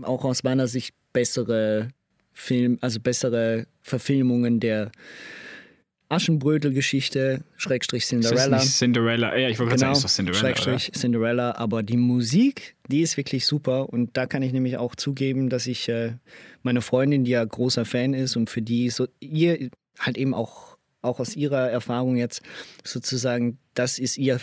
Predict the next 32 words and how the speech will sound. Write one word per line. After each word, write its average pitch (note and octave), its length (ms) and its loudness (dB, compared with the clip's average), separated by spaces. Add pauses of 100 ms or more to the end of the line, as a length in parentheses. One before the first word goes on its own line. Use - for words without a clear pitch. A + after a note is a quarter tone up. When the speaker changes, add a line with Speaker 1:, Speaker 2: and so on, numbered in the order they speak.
Speaker 1:
Weihnachtsfilm, C#3 680 0
den A#2 120 2
muss A#2+ 260 2
sie C3 220 0
einmal A2 300 0
geguckt C#3 440 -6
haben C3+ 240 0
in B2 120 0
der A#2+ 100 0
Weihnachtszeit. A#2 720 -4 (1120)
Und, A#2 240 0
äh, A2 240 0
ich A2 140 -4
habe B2 140 -2
ihr A#2+ 40 0
dann A2 140 2
letztes - 580 -4
Weihnachten A2+ 440 0
auch G#2+ 280 -4
einen G#2 360 0
Ausflug B2 560 -2
nach G#2 200 -4
München B2 460 0
geschenkt B2+ 420 -2
gehabt - 440 -6
an A2 300 0 (640)
eine B2 160 2
Live-Vorführung D3+ 920 2
des B2+ 140 -2
Filmes D3 400 0
mit B2 240 2
Live-Orchester A2 840 -2